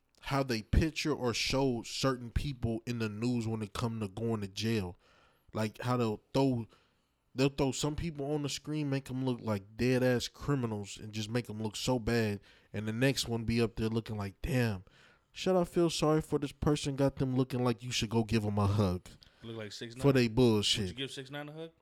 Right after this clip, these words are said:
Speaker 1: Fuck no. That nigga, <laughs> that nigga gonna need a hug from God, nigga, when he get out. 'Cause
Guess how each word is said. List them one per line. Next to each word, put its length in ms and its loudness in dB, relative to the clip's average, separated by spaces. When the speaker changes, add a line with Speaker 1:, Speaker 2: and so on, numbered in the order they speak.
Speaker 1:
Fuck 540 2
no. 260 2
That 240 4
nigga, 420 2
<laughs> 1000 -10
that 140 -2
nigga 280 0
gonna 200 2
need 160 2
a 60 2
hug 260 2
from 240 -6
God, 420 4
nigga, 200 -2
when 180 -2
he 100 -4
get 220 0
out. 240 -2
'Cause 380 -2